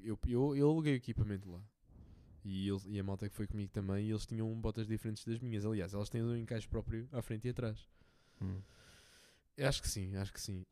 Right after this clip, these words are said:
Speaker 1: Ahm, yeah. Só que tu tens aquelas straps na, no ski, que é, tu metes e depois vais ajustando, tipo, até aquilo estar bem
Speaker 2: Sim, sim,
Speaker 1: apertadinho.
Speaker 2: sim. Tem
Speaker 1: Mas
Speaker 2: vários
Speaker 1: é só
Speaker 2: tri-,
Speaker 1: levantar e
Speaker 2: trincos.
Speaker 1: pôr, estás a ver?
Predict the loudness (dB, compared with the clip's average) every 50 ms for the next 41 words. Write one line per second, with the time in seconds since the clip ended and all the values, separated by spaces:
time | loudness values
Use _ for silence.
0 | -4 2 4 6 8 8 8 8 6 6 4 2 2 0 0 0 0 0 -2 -2
1 | -2 -4 -4 -6 -8 -12 -20 _ _ -4 -2 0 0 0 -2 -6 -10 -16 -16 -4
2 | -2 -2 0 0 2 4 6 6 6 6 6 6 6 6 6 4 2 2 4 4
3 | 4 2 0 -4 -6 -8 -14 _ _ _ _ _ _ _ _ _ _ _ -2 2
4 | 4 4 4 4 4 4 4 4 2 2 2 0 -2 -4 -8 _ _ _ 0 2
5 | 2 2 0 0 0 0 0 0 0 -4 -12 -18 -20 -20 -20 -20 -20 -16 -12 -8
6 | -8 -8 -8 -8 -8 -8 -6 -4 -2 -2 -2 -2 -4 -6 -10 -12 -14 -16 _ _
7 | _ _ _ _ _ -6 -6 -2 2 4 4 6 8 8 10 10 10 8 8 6
8 | 6 4 6 8 10 10 10 8 4 -2 -6 -12 -12 -10 -8 -4 -2 -2 0 2
9 | 2 2 4 4 4 6 6 6 6 6 6 8 8 8 8 8 6 6 6 4
10 | 2 4 6 10 12 12 12 12 10 8 6 6 6 8 8 10 10 10 10 10
11 | 8 8 6 6 6 4 0 -6 -4 -4 0 2 4 4 2 2